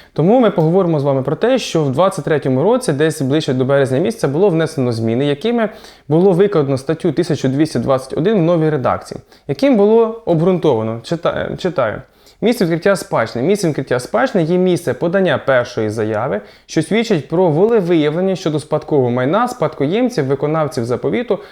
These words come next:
або заінтересованих в охороні такого майна або вимог кредиторів. І наступна частина, це на підставі отриманої першої заяви нотаріус заводить спадкову справу, яка підлягає державній реєстрації у спадковому реєстрі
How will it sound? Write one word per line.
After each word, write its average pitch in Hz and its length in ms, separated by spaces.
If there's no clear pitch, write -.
або 160 320
заінтересованих 160 760
в 139 60
охороні 151 380
такого 120 400
майна 160 400
або 127 220
вимог 175 320
кредиторів. 127 520
І 151 100
наступна 143 400
частина, 240 360
це 180 120
на 170 100
підставі 170 420
отриманої 139 540
першої 135 360
заяви 123 360
нотаріус 247 500
заводить 175 500
спадкову 135 500
справу, 120 480
яка 220 240
підлягає 175 520
державній 139 400
реєстрації 170 560
у 180 100
спадковому 160 600
реєстрі 117 440